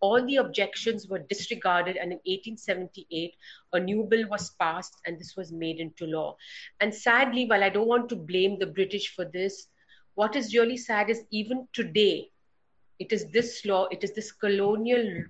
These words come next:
law that is in existence. There has been some amount of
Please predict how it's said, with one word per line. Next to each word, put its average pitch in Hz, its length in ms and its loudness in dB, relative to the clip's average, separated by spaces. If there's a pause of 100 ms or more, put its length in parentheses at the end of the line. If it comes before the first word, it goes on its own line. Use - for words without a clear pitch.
law 165 400 0 (380)
that 190 180 2 (240)
is - 340 0 (160)
in 196 220 0
existence. 175 600 -6
There 185 100 0
has 208 400 0
been 240 160 2
some 208 380 0
amount 190 500 0 (640)
of 180 80 0